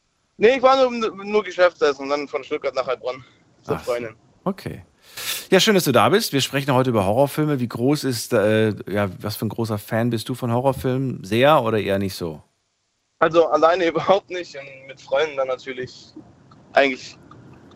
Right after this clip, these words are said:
Speaker 2: Nur mit
Speaker 1: überwiegend
Speaker 2: Freunden?
Speaker 1: Horrorfilme.
Speaker 2: Alleine gar nicht?
Speaker 1: Ach, alleine könnte ich mir jetzt keine Sekunde geben, nee.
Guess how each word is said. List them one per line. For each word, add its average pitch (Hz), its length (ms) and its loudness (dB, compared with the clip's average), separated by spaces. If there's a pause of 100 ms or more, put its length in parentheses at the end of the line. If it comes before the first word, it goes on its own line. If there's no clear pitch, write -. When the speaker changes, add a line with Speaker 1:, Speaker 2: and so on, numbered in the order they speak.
Speaker 2:
Nur 247 200 8
mit 294 120 2
Speaker 1:
überwiegend - 80 -6
Speaker 2:
Freunden? 220 200 4 (100)
Speaker 1:
Horrorfilme. 143 200 0
Speaker 2:
Alleine 165 360 4
gar 165 220 4
nicht? 127 300 -6 (880)
Speaker 1:
Ach, - 120 -2
alleine 156 360 2
könnte 143 260 -2
ich 135 80 -12
mir 135 100 -4
jetzt 123 140 -6
keine 131 220 -2
Sekunde 120 360 -8
geben, 113 240 -8
nee. 117 160 -6